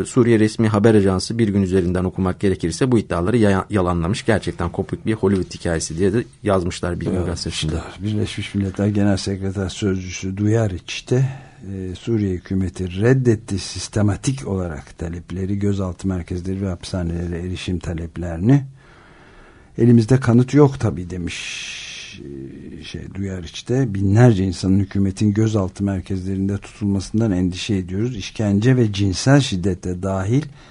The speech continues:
Speaker 2: sistematik olarak acımasız, insanlık dışı ve onur kırıcı muameleye maruz kaldıklarına inanıyoruz." da eklemiş ama.
Speaker 1: Bir Gün gazetesinde Hollywood senaryosu olarak geçiyor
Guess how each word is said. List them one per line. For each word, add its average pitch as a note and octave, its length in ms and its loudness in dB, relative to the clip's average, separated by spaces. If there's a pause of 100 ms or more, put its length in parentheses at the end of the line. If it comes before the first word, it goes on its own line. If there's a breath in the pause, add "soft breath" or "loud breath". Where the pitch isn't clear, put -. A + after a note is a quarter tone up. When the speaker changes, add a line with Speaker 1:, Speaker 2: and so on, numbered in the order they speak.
(140 loud breath)
Speaker 2:
sistematik G#2 800 0
olarak F2 340 0
acımasız, G2+ 640 -2
insanlık G#2+ 560 2
dışı C3 240 -4
ve A#2 80 2
onur A2+ 360 4
kırıcı F#2+ 380 -2
muameleye F#2 560 2
maruz F#2+ 380 0
kaldıklarına F#2 600 -2
inanıyoruz." G2+ 720 0
da C#3+ 220 -2
eklemiş - 600 -6
ama. C3 260 -4
Speaker 1:
Bir A#2+ 240 0
Gün A2 120 0
gazetesinde G#2 420 -2
Hollywood G#2 440 -4 (400)
senaryosu F2 520 -6
olarak E2 260 -8
geçiyor E2+ 320 -10